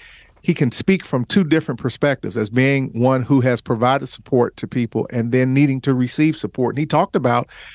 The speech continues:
how even with some of his patients, they helped him as he was very open with them about, you know, undergoing, you know, cancer treatment and how they spoke life into him.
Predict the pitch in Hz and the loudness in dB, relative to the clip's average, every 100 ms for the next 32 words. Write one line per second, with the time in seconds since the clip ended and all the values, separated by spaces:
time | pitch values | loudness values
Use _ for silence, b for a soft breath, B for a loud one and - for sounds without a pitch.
0 | B - 127 156 151 143 135 147 143 127 | B -2 2 2 2 2 0 0 0 0
1 | 135 - 190 214 - 123 - b b b | 0 0 -2 -2 -4 -6 -8 b b b
2 | b 117 143 175 139 165 - - - 233 | b -2 2 2 2 0 0 -2 2 4
3 | 143 135 147 B B B - 139 - 180 | 4 0 -6 B B B 0 0 0 0
4 | 143 117 131 147 139 - 165 180 147 127 | 0 0 2 4 2 2 0 0 -4 -2
5 | 120 120 117 110 110 120 123 - 147 131 | -2 -2 -2 -2 -2 2 2 0 -2 0
6 | 120 - 147 143 123 127 123 120 117 - | 0 -2 -2 0 0 2 4 2 -2 -4
7 | 139 120 - 143 131 123 - 151 139 123 | -2 -2 0 0 0 -2 -4 0 0 0
8 | 117 - 117 107 135 120 110 110 139 139 | -2 -4 -6 -2 0 2 0 2 0 0
9 | - 143 135 123 127 123 120 113 113 123 | 0 0 0 -2 -2 -2 -6 -4 -2 0
10 | 113 | -2